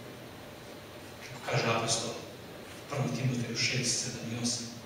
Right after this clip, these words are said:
Želim da ohrabrim sve vas koji možda mislite da nećete moći, da nećete umeti, da...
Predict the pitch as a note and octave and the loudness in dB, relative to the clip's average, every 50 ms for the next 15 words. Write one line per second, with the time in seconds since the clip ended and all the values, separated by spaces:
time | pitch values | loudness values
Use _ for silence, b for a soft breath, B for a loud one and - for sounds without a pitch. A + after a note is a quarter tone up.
0 | - - - - - - - B B B B B B B B - D3+ D3+ D#3 D3+ | -12 -12 -12 -12 -12 -12 -12 B B B B B B B B 2 6 8 10 12
1 | D3+ D#3 D#3 D#3 D#3 - - - - - - - - - - - - - - - | 12 12 12 12 12 12 12 12 12 10 10 8 8 8 10 10 10 10 10 8
2 | - - - - - - - - - - - - - - - - - - - - | 6 4 0 -2 -4 -8 -8 -10 -10 -12 -12 -12 -12 -12 -12 -12 -12 -12 -12 -12
3 | - - - C3+ B2+ B2+ C3 C3 - B2+ B2+ B2 A#2+ A#2 - - - - - - | -12 -8 -6 -2 0 4 4 6 6 6 6 4 4 2 0 -2 -4 -6 -8 -10
4 | - - - - - - - - - - - C#3+ - - C#3 C#3+ - - C#3 B2 | -10 -10 -10 -10 -10 -10 -10 -10 -8 -2 4 6 6 6 6 6 6 6 6 6
5 | B2 C3 C3+ C3 - - - B2 B2+ B2+ C3+ - - - - - - - - - | 8 10 10 10 10 8 8 8 8 8 8 8 8 6 4 4 0 -2 -6 -6
6 | - - - - - - - - - - - - - - C3+ B2+ - - - - | -8 -10 -10 -10 -10 -10 -10 -10 -12 -12 -10 -8 -2 2 2 4 4 2 2 0
7 | - B2+ B2+ B2 A#2+ A#2+ B2 - - - - - - - - - - - - - | -2 0 2 4 4 4 4 2 0 -4 -6 -8 -10 -10 -10 -10 -10 -12 -12 -12
8 | - - - - - - - F3 F3 E3+ E3 E3 - - - - - - - - | -12 -12 -12 -12 -12 -10 -4 4 8 10 12 12 12 12 12 12 8 6 6 4
9 | - - - - A#2+ A#2 - A#2+ A#2+ | 2 -2 -2 -4 -6 -4 0 2 4